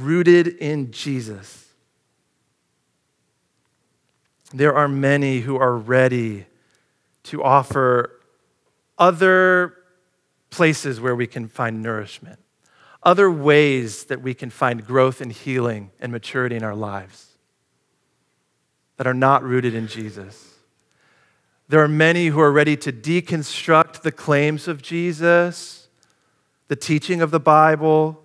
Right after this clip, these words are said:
the witness of the church. But what do they offer in its place? What do they put forward as our nourishment, as what will heal us,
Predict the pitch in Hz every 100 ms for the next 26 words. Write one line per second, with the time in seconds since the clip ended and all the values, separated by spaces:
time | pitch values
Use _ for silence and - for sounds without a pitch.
0 | _ _ _ _ _ _ _ _ _ _
1 | _ _ - 123 156 165 156 160 151 -
2 | 139 110 - - - _ _ _ _ _
3 | _ _ _ _ _ 175 165 196 233 262
4 | 226 208 165 175 - 165 151 139 - -
5 | - 113 98 _ _ _ _ _ _ _
6 | _ _ _ _ _ _ _ _ _ _
7 | 196 247 240 185 190 202 202 - 185 -
8 | - 165 170 147 135 120 156 143 143 135
9 | 135 143 160 151 - 127 110 151 135 180
10 | 185 170 131 - - 202 196 170 139 110
11 | -